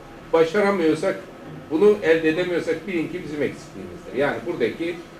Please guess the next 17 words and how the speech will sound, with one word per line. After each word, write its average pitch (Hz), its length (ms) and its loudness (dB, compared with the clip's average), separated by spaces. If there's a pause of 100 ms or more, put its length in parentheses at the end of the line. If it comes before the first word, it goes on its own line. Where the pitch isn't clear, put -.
(420)
bulunanların 147 640 4
eksikliğidir. 101 640 -4
Benden 131 420 2
başlayarak. 120 580 0 (600)
Çünkü 156 220 -2
gerçekten 143 600 4
çok 120 160 -4
güzel 120 240 4
bir - 40 -10
potansiyel 117 600 0
var. 165 200 0
Bu 175 200 -2
potansiyeli 120 600 0 (760)
kullanmamız, 160 920 4 (160)
değerlendirmemiz 147 1000 4 (180)
gerekir. 113 260 4 (360)
Bunu, 135 200 0